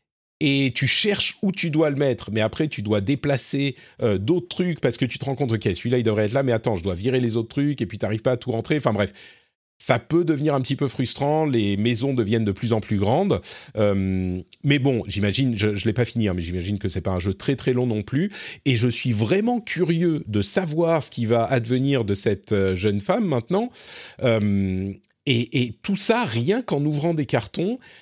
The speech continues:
c'est artistiquement, euh, assez incroyable et extrêmement bien réussi.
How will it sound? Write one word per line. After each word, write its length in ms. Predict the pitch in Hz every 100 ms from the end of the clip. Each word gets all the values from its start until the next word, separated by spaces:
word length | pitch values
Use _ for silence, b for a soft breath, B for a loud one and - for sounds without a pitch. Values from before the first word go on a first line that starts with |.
| B
c'est 300 | - - 143 -
artistiquement, 1120 | 202 226 - 202 - - 190 170 170 196 226 _ 135
euh, 340 | 120 117 113 -
assez 300 | 170 - 220
incroyable 720 | 175 - 131 117 156 185 98 B B B
et 420 | 139 127 120 113 - -
extrêmement 680 | 214 - - 165 151 160
bien 240 | 131 131 139
réussi. 600 | 123 110 101 - 135